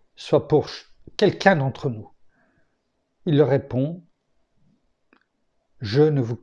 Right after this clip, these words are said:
connais pas. » Quelle désillusion.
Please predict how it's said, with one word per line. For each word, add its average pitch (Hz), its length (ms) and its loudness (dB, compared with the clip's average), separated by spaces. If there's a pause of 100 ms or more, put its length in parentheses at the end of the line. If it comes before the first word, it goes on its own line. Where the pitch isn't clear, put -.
connais 139 280 -6
pas. » - 420 -14 (4000)
Quelle 143 180 -4
désillusion. 127 720 -2